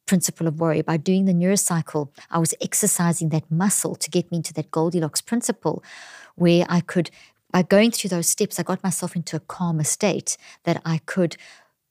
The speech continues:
still be worried. I'm s-, was still worried that I was gonna get to my mom, but the worry was driving me in the right direction. "Go and get some sleep. There's nothing you can do now. In the morning, you can get to the airport first thing.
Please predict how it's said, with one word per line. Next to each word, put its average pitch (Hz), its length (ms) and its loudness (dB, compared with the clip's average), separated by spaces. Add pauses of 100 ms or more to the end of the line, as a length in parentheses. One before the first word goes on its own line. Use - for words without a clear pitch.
still - 320 4
be 202 120 6
worried. 175 380 6
I'm 160 80 0
s-, - 180 0
was 170 140 2
still 208 200 2
worried 165 380 2 (120)
that 160 120 -2
I - 80 -2
was 156 140 -2
gonna 160 180 -2
get 185 220 -2
to - 100 -6
my 160 100 -4
mom, 160 200 -2
but 160 200 -4
the 175 120 0
worry 185 280 2
was 175 200 -2
driving 170 500 -2
me 165 220 0 (280)
in 175 120 0
the 170 80 2
right 151 160 -4
direction. 156 500 -2 (160)
"Go - 80 -6
and 165 140 -2
get 208 120 -2
some 262 140 0
sleep. - 340 -2
There's - 140 -10
nothing 147 220 -4
you 196 80 2
can 240 160 0
do 226 160 4
now. 185 240 6
In 165 100 0
the 151 60 -2
morning, 170 240 0
you 180 80 -2
can 202 100 -2
get 196 140 2
to - 100 -8
the - 120 0
airport 180 280 0
first - 360 -2
thing. 185 220 0